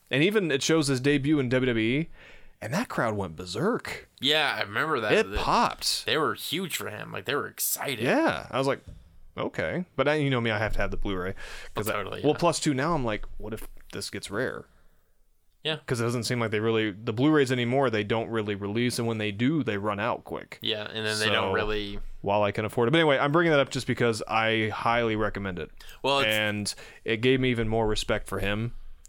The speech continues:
Speaker 1: and what a great human being he is. And, you know, I, I loved his wrestling career. He's not, not even close to being one of my favorites. But watching his matches today, especially once he didn't start till he was almost thirty-six,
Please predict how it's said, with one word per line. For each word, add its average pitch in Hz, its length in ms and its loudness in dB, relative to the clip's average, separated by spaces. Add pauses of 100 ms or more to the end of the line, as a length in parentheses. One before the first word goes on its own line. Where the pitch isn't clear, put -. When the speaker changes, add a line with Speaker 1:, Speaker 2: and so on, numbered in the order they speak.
(140)
Speaker 1:
and 104 180 -4
what 110 160 2
a 101 60 -2
great 101 380 -2
human 113 260 -4
being 101 240 -2
he 127 100 0
is. 143 400 -2 (600)
And, 104 720 -2 (1080)
you 101 80 -8
know, 98 200 -2
I, 127 240 2
I 139 180 2
loved 147 280 2
his 143 100 0
wrestling 135 320 2
career. 151 280 0
He's 117 180 -2
not, 123 340 -2
not 107 280 -8
even 104 140 -6
close 117 220 -4
to - 60 -4
being 113 120 -2
one 110 120 0
of 110 60 -4
my 98 100 -4
favorites. 113 500 -2 (220)
But - 120 -8
watching 151 320 0
his 123 140 0
matches 98 380 -2
today, 175 400 0 (580)
especially - 360 -2
once 123 240 -4
he 135 80 -2
didn't 147 160 -2
start 131 160 0
till 123 100 -2
he 117 80 0
was 107 120 -4
almost 104 300 -6
thirty-six, - 960 -4